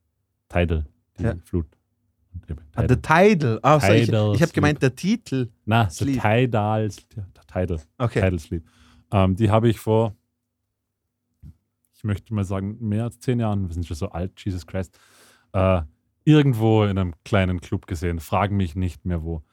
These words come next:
Speaker 1: Hab dann auch C D gehabt von denen und da habe ich jetzt grad vorgestern gelesen, dass die ihre Abschiedstour spielen, wenn sie sich auflösen.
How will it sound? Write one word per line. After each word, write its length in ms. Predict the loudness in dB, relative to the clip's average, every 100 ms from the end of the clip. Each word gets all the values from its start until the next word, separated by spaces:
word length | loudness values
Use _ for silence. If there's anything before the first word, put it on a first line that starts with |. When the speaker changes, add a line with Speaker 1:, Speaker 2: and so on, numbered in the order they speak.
| _ _ _
Speaker 1:
Hab 240 | -4 -2
dann 140 | -2 -4
auch 160 | -6
C 140 | -6 -2
D 220 | 0 0
gehabt 200 | -4 -2
von 100 | -2
denen 160 | -2 -2
und 220 | -6 -6 _ -4
da 160 | -2
habe 140 | -2 -4
ich 100 | -2
jetzt 320 | -2 -4 -6
grad 180 | -8 -8
vorgestern 920 | _ -10 -2 0 0 -4 -6 -8 -8 -10 _ _ _
gelesen, 460 | -6 -2 -2 -4 -6
dass 200 | -8 -10
die 140 | -6
ihre 200 | -6 -6
Abschiedstour 520 | -8 -8 -10 -10 -12
spielen, 300 | -12 -10 -8
wenn 80 | -8
sie 80 | -8
sich 160 | -12 -10
auflösen. 500 | -10 -10 -18 -18